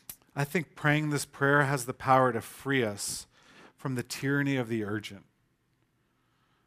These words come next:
It has a way of freeing us from this feeling that we're always behind, we're always late, and we're always coming up short.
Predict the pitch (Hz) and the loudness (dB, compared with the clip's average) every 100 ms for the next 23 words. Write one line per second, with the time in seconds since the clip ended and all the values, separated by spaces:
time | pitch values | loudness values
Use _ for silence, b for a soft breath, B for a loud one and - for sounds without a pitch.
0 | _ _ _ 143 139 139 131 - - 147 | _ _ _ 0 2 2 0 -4 -6 -2
1 | 131 143 135 127 - 139 139 131 117 - | 2 4 2 0 -4 -2 0 -2 -4 -6
2 | 123 117 - 131 127 120 117 113 127 117 | -8 -8 -6 -4 -4 -4 -4 -4 -4 -2
3 | 117 120 120 - 123 104 107 104 104 110 | -2 -2 -4 -4 -8 -6 -6 -6 -8 -12
4 | 113 113 110 110 95 101 101 107 107 104 | -6 -6 -4 -6 -8 -8 -8 -10 -12 -8
5 | 104 104 104 - 104 101 101 - - 104 | -6 -6 -8 -10 -12 -12 -14 -16 -16 -16
6 | 92 | -18